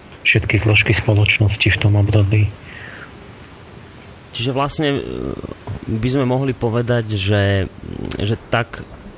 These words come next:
Speaker 2: pri rozvoji jednotlivca, ako povedzme aj pri dejinách ľudstva, dejinách Zeme,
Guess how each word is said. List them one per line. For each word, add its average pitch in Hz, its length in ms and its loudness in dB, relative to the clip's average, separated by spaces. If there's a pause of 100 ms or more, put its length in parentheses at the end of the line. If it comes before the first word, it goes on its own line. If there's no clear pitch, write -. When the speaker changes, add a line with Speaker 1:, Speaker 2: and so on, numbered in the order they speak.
(600)
Speaker 2:
pri 110 300 2
rozvoji 117 540 2
jednotlivca, 123 640 0
ako - 80 -2
povedzme 113 400 2
aj 104 80 0
pri 110 240 2
dejinách 110 560 4
ľudstva, 110 680 2
dejinách 104 460 4
Zeme, 110 480 2